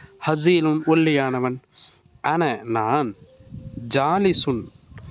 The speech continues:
ஆ, அமர்ந்திருக்கிறேன். ஜாலிசுன்னா அமர்ந்திருக்கிறேன். அலா, அலானா மீது. அலல் குருசி,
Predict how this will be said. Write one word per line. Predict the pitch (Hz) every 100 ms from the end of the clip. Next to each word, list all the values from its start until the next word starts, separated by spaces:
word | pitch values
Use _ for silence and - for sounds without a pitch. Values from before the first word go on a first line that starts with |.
| - - - - - - - _ -
ஆ, | 127 120 107 101 - - _ _ _ _ _ _ _ _ -
அமர்ந்திருக்கிறேன். | 127 139 170 160 143 113 - 117 110 104 139 220 - - - - - - - - 120
ஜாலிசுன்னா | 127 127 131 120 113 120 - - - - - _ -
அமர்ந்திருக்கிறேன். | 120 139 143 131 117 - 120 107 113 185 226 - - - - - - - -
அலா, | - 135 143 156 123 - -
அலானா | 131 135 151 139 175
மீது. | 143 123 131 123 143 120 101 _ _ _ _ _ _ -
அலல் | 127 135 180 220 185 -
குருசி, | 160 170 160 - - 127 131 165